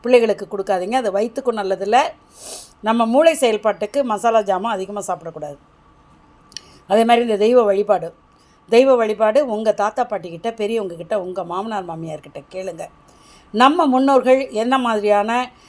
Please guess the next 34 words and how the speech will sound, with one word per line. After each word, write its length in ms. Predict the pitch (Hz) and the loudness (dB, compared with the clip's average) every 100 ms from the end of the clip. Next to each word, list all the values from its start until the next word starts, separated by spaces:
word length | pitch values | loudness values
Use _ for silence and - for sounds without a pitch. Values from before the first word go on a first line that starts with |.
| _ 214 | _ -2
நம்ம 200 | 240 240 | 2 4
தெய்வங்களை 460 | 240 254 247 233 | 4 4 2 2
வணங்குனாங்களோ 640 | 208 208 226 214 202 202 294 349 | 2 0 -2 -2 -2 4 4 4
அதே 380 | 214 247 330 359 | 4 4 4 0
மாதிரி 320 | 311 269 254 | 0 0 2
தான் 160 | 262 | 2
நாம 260 | 233 214 202 | 2 -4 -4
வணங்கணும். 440 | 190 202 196 160 - _ _ _ - | -6 -6 -8 -12 -18 _ _ _ -4
அதே 280 | 202 233 254 | 4 6 6
மாதிரி 260 | 226 214 | 2 -2
தான் 180 | 214 233 | -4 -4
பொங்கல் 320 | 220 202 220 | -6 -6 -4
வைக்கணும். 400 | 208 202 254 311 | -4 -6 -4 -2
அதே 240 | 240 220 247 | -2 -4 -6
மாதிரி 340 | 226 202 208 | -6 -10 -8
தான் 240 | 202 226 202 - _ _ - | -4 -2 -4 -12 _ _ 0
விளக்கு 320 | 226 240 240 | 2 4 2
எப்படி 240 | 208 226 | 0 0
உங்க 240 | 226 214 208 | 0 0 0
பாட்டி 280 | 208 202 208 | 0 0 0
ஏத்த 260 | 196 202 214 | 0 -2 -6
சொல்லியிருக்காங்களோ 480 | 202 196 202 202 202 | -4 -2 -2 -2 0
அதே 260 | 196 196 | 0 -2
மாதிரி 200 | 196 196 | -4 -4
தான் 200 | 190 208 | -2 0
ஏத்தணும். 420 | 226 240 277 302 285 _ _ _ - | 0 0 -2 -2 -6 _ _ _ 0
அதே 300 | 226 294 320 | 6 6 6
மாதிரி 220 | 277 254 | 4 4
தான் 140 | 262 | 2
இருக்கணும். 380 | 214 202 180 156 _ | 0 -4 -8 -8 _
குலதெய்வ 440 | 226 247 262 254 220 | -2 2 2 2 2
வழிபாட்டிலேயோ 720 | 208 214 214 202 208 214 254 285 - _ _ - | 0 2 -2 -2 -4 2 4 4 0 _ _ -6
சமையல் 500 | 240 254 320 311 254 | 0 2 2 0 0
முறைகள்லையோ 640 | 240 220 214 208 196 226 | 0 0 -2 -2 0 0